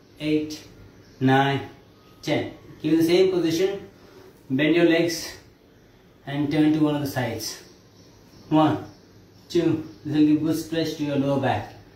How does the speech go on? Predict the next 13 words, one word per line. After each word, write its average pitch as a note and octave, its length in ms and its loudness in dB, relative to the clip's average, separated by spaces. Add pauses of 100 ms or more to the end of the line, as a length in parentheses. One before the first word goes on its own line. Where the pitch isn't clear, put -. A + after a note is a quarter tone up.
(280)
Six, - 520 -4 (420)
seven, D#3+ 600 0 (480)
eight, D#3+ 440 -4 (480)
nine, D#3 680 0 (380)
ten. C3+ 400 -6 (840)
To D3 80 -12
the C#3+ 120 -6
side. D#3+ 420 0 (120)
One, C#3+ 360 0 (720)
two, F3 340 0 (720)
three, F3 420 0 (640)
four, E3 320 0 (760)
five, D#3 380 2